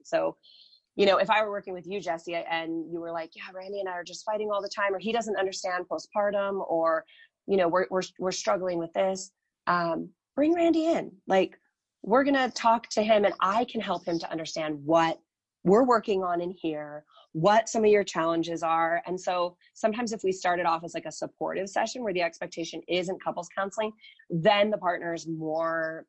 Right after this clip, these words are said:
willing to return again and to actually consciously do the couples work.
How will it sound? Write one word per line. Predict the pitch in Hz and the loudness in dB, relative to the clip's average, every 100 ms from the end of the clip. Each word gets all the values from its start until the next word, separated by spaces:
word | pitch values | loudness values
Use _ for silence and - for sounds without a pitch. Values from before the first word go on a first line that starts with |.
| _ 143 | _ -8
willing | 139 160 160 165 196 190 | -2 -2 -2 -4 -6 -4
to | 165 156 | -2 0
return | 147 170 - 170 170 | -2 -4 -2 -2 -2
again | 160 143 139 196 294 _ - - _ - | -4 -4 -4 -6 -6 _ -20 -20 _ 0
and | 165 170 - | 2 2 0
to | 151 | 0
actually | 147 139 - 151 143 | 0 0 -4 -8 -8
consciously | - 135 135 143 - 135 | -8 -14 -14 -16 -14 -14
do | - - - - _ _ _ _ | -14 -16 -18 -20 _ _ _ _
the | - | -2
couples | - 127 120 147 | 0 0 0 -6
work. | - - | -6 -6